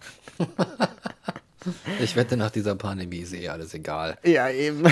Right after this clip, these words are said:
Speaker 2: kann man auch topless in den Supermarkt gehen.
Speaker 1: Ja.
Speaker 2: Das interessiert kein Schwein mehr.
Speaker 1: Ja. Ich wünsche mir natürlich eine Welt, in der jede Person, die Bock drauf hat, topless rumlaufen kann.
Speaker 2: Ja, ne?
Speaker 1: Das sowieso.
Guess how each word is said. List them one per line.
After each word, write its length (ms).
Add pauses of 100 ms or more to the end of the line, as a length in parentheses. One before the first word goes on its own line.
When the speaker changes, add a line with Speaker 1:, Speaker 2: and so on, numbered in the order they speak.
(160)
Speaker 2:
kann 140
man 140
auch 120
topless 460
in 80
den 160
Supermarkt 600
gehen. 200
Speaker 1:
Ja. 280 (120)
Speaker 2:
Das 180 (120)
interessiert 560
kein 180
Schwein 300
mehr. 160 (460)
Speaker 1:
Ja. 240 (600)
Ich 200
wünsche 320
mir 120
natürlich 340
eine 140
Welt, 200
in 140
der 220
jede 280
Person, 480
die 80
Bock 260
drauf 240
hat, 140
topless 420
rumlaufen 500
kann. 300
Speaker 2:
Ja, 240
ne? 160 (460)
Speaker 1:
Das 500
sowieso. 720